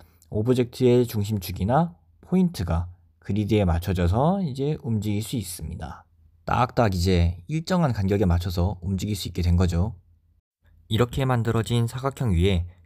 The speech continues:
기준을 삼을 참고개, 그러니까 가이드라인 역할을 할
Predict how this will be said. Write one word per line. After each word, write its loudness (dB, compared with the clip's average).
기준을 0
삼을 -2
참고개, -4
그러니까 -2
가이드라인 2
역할을 -2
할 -6